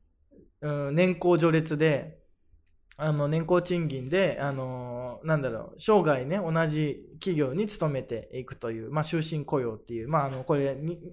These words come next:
あと、あの、し-、し-、えーと、企業内労働組合っていう、この日本企業の三種の神器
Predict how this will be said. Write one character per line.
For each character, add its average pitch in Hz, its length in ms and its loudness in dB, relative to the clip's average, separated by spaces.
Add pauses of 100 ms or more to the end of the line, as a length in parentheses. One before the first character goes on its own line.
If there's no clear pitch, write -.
あ - 200 0
と、 135 340 -4 (400)
あ 160 100 -2
の、 151 240 -4
し-、 - 300 -8
し-、 - 420 -8
え 143 100 -4
ー 139 40 -8
と、 - 40 -10
企 180 240 0
業 208 120 10
内 196 200 8
労 185 180 6
働 175 200 4
組 156 280 0
合 123 60 -8
っ - 20 -10
て 131 140 -10
い - 20 -8
う、 - 20 -10
こ 139 100 -4
の 139 120 -4
日 151 100 0
本 196 180 2
企 196 180 -2
業 156 100 0
の 139 60 -8
三 165 260 -2
種 160 160 0
の 175 80 2
神 160 200 -2
器 165 120 0